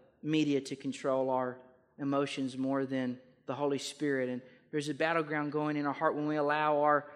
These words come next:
relationships that might currently be falling apart, and we allow disagreements going on in the workplace to now make it uncomfortable for us to go to work, even though we're the ones in the right. Have you noticed that whenever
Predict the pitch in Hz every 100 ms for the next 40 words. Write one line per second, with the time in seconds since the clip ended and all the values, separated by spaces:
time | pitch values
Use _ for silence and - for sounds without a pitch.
0 | - - 151 156 151 160 - 143 131 -
1 | 135 131 - 160 147 139 143 135 - -
2 | 147 - 147 147 143 131 160 143 139 131
3 | 123 - - 147 151 156 156 151 151 160
4 | 151 - 156 147 147 143 143 135 156 156
5 | 151 135 123 - - 143 135 - - _
6 | _ _ _ _ 143 156 156 156 151 151
7 | 151 143 160 151 - 143 143 - 147 -
8 | 151 156 - 143 139 131 127 131 127 -
9 | - _ _ 147 147 147 143 151 143 139
10 | 143 143 - 151 147 135 143 143 139 147
11 | 151 151 - 147 151 151 147